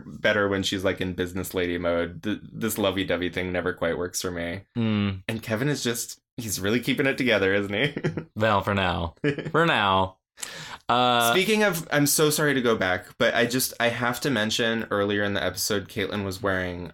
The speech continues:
Speaker 1: um, a really wild lapel. Do you remember it?
Speaker 2: No.
Speaker 1: Oh. We have to get a picture of it.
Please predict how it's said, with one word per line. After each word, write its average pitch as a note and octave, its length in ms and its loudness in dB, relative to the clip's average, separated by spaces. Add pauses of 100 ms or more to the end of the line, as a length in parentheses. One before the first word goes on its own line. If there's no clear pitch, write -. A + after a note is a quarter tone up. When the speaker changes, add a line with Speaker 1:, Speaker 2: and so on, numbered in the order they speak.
Speaker 1:
um, F2+ 320 -4
a F#2+ 140 -2
really G2 320 -2
wild F#2 420 -2
lapel. F2+ 640 -4
Do - 100 -6
you G#2+ 80 2
remember G#2+ 380 0
it? B2 200 -2 (300)
Speaker 2:
No. F2+ 540 -8 (140)
Speaker 1:
Oh. F2+ 260 -6 (720)
We B2 80 2
have C3 80 -2
to - 80 0
get A#2 100 0
a - 20 -2
picture F#2+ 440 -4
of F2+ 100 -2
it. F2+ 160 -2